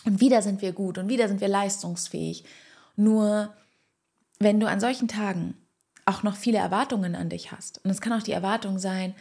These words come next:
ja, also mit dem Kind dann Kuchen zu backen, obwohl du eigentlich nicht die Kapazität dafür hast, obwohl du eigentlich nicht die Ressourcen dazu hast. Oder die Erwartung, dann irgendetwas, ähm, noch zu schaffen im Haushalt oder,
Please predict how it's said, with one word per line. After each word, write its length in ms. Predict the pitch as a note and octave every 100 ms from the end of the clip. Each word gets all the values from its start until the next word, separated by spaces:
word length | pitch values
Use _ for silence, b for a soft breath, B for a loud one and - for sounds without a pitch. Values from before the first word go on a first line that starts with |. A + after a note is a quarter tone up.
| B B B
ja, 280 | F#3+ G#3
also 180 | - F#3+
mit 160 | F#3+ G3
dem 100 | G3
Kind 240 | - A3+
dann 160 | G#3+ F#3+
Kuchen 300 | - C4+ A#3
zu 100 | G3
backen, 280 | F#3 E3 G3
obwohl 240 | B3 D4
du 100 | -
eigentlich 320 | D#4 E4 D4+
nicht 180 | D#4+ D#4
die 80 | C#4
Kapazität 640 | C4+ C4 B3+ B3 B3 A3
dafür 260 | F3+ - E3+
hast, 220 | - - B B B
obwohl 220 | A#3 C#4+
du 120 | -
eigentlich 300 | D#4 F4+ D#4
nicht 260 | D#4+ E4+ -
die 80 | C4
Ressourcen 520 | A#3 - F3+ F3 E3
dazu 280 | - - - G#3+
hast. 220 | - _ _ b b b b
Oder 160 | - A#3
die 140 | A3
Erwartung, 520 | - G#3+ A3 A#3 A#3+ A3
dann 200 | G#3+ G3+
irgendetwas, 880 | A#3+ B3 A3 A#3 A#3 G3+ G#3 - B B B -
ähm, 300 | G#3 G3+ G3+
noch 220 | A#3+ A#3
zu 200 | - B3
schaffen 460 | A3+ C4 B3+ G3+ F3
im 320 | G#3+ A#3 -
Haushalt 600 | A#3+ A#3+ G#3 F#3+ G3+ G3
oder, 420 | F#3+ G3 G3 G3